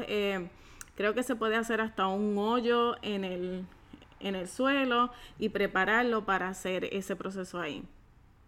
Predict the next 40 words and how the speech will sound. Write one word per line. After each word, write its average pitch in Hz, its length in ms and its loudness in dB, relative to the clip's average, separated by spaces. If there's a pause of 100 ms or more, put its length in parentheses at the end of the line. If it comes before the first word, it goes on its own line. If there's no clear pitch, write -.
(920)
Ahora, 220 220 8
hay 202 140 8
otro 262 280 4
método 254 540 4
para 202 200 4
ahumar 190 200 2
las 226 160 2
carnes 247 300 0
que 226 120 -4
se 208 140 -4
considera 190 720 2
el 214 220 2
ahumado 185 340 0
en 277 100 4
frío, 254 380 2
porque 190 240 -2
la 190 140 0
temperatura 190 600 0
a 226 40 2
la 220 160 0
cual 190 180 0
se 190 140 0
lleva 185 180 4
la 208 160 2
carne 240 480 0
es 220 220 -4
solamente 214 600 0
cien 185 300 -6
grados 180 320 -4
Fahrenheit. 170 640 -6 (380)
Y 233 140 6
ese 262 240 4
se 302 180 2
usa 302 480 0
en 202 160 -2
carnes 214 540 0
que 220 120 -6
han 208 140 -4
sido 233 420 -2
precocidas. 175 880 -6